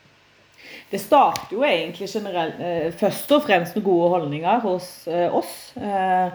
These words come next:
og i hvert fall i den tiden jeg har vært med, så har det vært liksom høyt prioritert på alle, altså helt på de, alle samlingene selvfølgelig, men også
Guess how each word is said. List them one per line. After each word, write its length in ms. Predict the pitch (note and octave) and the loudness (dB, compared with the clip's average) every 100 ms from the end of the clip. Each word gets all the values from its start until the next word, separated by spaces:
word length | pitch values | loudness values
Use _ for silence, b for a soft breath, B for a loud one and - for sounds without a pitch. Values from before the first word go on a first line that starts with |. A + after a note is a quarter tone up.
| B B B B B - | B B B B B -2
og 480 | G#3+ G3+ G3+ G3 G3 | 2 4 6 6 4
i 40 | |
hvert 220 | G3 G3 | 2 0
fall 180 | - G3+ | -2 0
i 100 | G3 | 2
den 160 | F#3 F#3 | 2 0
tiden 200 | G3 F3 | 0 2
jeg 20 | E3 | 2
har 120 | D#3+ | 0
vært 100 | E3 | -2
med, 160 | G3+ A3+ | -2 2
så 100 | G3+ | 4
har 160 | E3+ | 4
det 180 | E3+ E3 | 4 2
vært 340 | E3+ E3 E3 D#3 | 0 0 -2 -4
liksom 480 | D3+ E3 D#3 D#3+ E3 | -4 -6 -8 -6 -2
høyt 260 | D#3+ D#3 | 0 -2
prioritert 500 | - D#3 D#3+ D#3+ F3 - | -2 -4 0 -2 -2 -2
på 100 | - | 2
alle, 760 | G3 E3 C#3+ E3+ E3+ E3+ E3+ A#2 | 4 4 2 4 4 4 2 0
altså 400 | E3+ F3+ F3 D#3+ | -2 0 0 0
helt 240 | E3 D#3+ - | 0 -2 -6
på 100 | G3 | -4
de, 680 | F#3 E3+ E3+ E3+ E3+ D#3+ - - - - _ _ - | 0 2 2 2 0 -4 -10 -14 -20 -20 _ _ 0
alle 280 | G#3 E3+ E3 | 4 4 2
samlingene 560 | F3+ F3 D#3 D#3 D#3+ E3+ | 0 -2 -2 -4 -4 -4
selvfølgelig, 540 | F3 E3+ E3 F3+ G3+ | -2 -2 -2 -4 -4
men 120 | G3 | -2
også 300 | E3+ F3 F3+ | 2 2 2